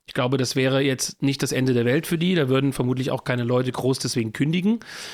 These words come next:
aber, ähm, es wäre schon gewissermaßen, äh, für die P R vermutlich nicht ganz so gut, wenn jetzt überall steht,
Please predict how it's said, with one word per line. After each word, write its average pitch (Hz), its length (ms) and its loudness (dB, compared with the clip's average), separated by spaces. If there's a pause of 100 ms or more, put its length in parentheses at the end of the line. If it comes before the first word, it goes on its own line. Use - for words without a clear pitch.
(340)
aber, 147 460 0
ähm, 135 460 2
es - 120 -4
wäre 139 220 2
schon 131 360 0 (360)
gewissermaßen, 123 840 0 (200)
äh, 127 600 -6
für 139 140 -2
die 127 80 0
P - 180 -6
R 127 220 0
vermutlich 127 420 -2
nicht 123 140 -4
ganz 120 180 0
so - 80 -4
gut, 139 320 0 (340)
wenn 131 140 2
jetzt 127 160 0
überall 131 320 0
steht, 131 460 0